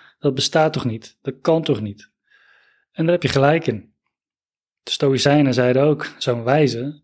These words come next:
is nog zeldzamer dan de tand van een phoenix. Met andere woorden, een phoenix heeft geen tanden, dus je gaat ze waarschijnlijk niet vinden.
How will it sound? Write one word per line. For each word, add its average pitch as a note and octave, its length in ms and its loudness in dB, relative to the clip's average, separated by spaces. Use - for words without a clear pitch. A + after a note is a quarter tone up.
is - 260 -8
nog A#2 160 -10
zeldzamer C#3 640 0
dan B2 180 -2
de G#2+ 140 -12
tand C#3+ 280 0
van C3 120 -4
een B2 100 -4
phoenix. C#3 760 -4
Met - 140 -4
andere D3 240 4
woorden, C#3+ 540 0
een C#3 80 -20
phoenix D3 400 2
heeft D3+ 180 2
geen C3 220 0
tanden, D3+ 460 -2
dus - 500 -2
je - 100 -16
gaat C#3 200 -2
ze C3+ 60 -4
waarschijnlijk C3 400 -2
niet C3+ 160 -4
vinden. D3 360 -2